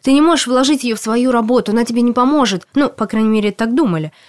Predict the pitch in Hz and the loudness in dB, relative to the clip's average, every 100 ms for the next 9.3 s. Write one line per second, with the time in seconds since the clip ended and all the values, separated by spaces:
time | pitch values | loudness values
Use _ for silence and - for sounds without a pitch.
0 | - - - 247 240 233 - 302 392 302 | -16 -12 -4 0 0 -2 -2 2 4 2
1 | 220 220 247 277 254 240 185 170 190 214 | 0 -2 0 0 0 -2 -2 -2 -2 -2
2 | 214 214 214 262 339 494 294 185 - 175 | -2 -4 -4 -4 -2 0 0 -2 -6 -8
3 | 180 165 160 - 160 156 - 160 170 285 | -6 -6 -8 -8 -6 -6 -8 -6 -2 0
4 | 349 277 277 285 294 359 339 262 202 185 | 2 4 4 4 2 2 4 2 -2 -6
5 | 185 - 339 - 294 269 330 262 226 190 | -6 -4 -4 0 -2 2 2 2 0 -2
6 | 202 196 180 196 - 185 160 - - _ | -2 -2 -4 -6 -4 -4 -4 -10 -20 _
7 | 233 240 233 233 233 240 247 214 208 233 | 0 0 0 0 2 2 2 0 -2 0
8 | 427 427 202 240 202 - 269 - - 185 | -2 -2 -8 -8 -6 -6 -6 -4 -4 -4
9 | 165 147 147 | -4 -8 -12